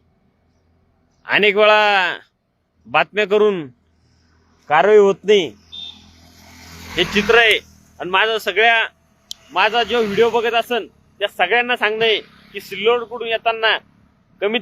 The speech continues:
कमी आपण गाडी स-, सावकाश चालवा. हा अपघाताचा ठिकाण या ठिकाणी बनलेलं आहे.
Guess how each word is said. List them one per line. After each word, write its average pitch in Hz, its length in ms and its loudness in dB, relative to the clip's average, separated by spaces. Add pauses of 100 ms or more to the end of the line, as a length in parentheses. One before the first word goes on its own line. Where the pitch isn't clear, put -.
कमी 233 200 0
आपण 220 260 -2
गाडी 208 220 0
स-, - 120 -20 (160)
सावकाश 170 340 -2
चालवा. 214 340 2
हा 190 220 0
अपघाताचा 196 600 -4 (1300)
ठिकाण 220 260 2
या 226 80 4
ठिकाणी 196 340 -2
बनलेलं 190 380 -2
आहे. 120 140 -4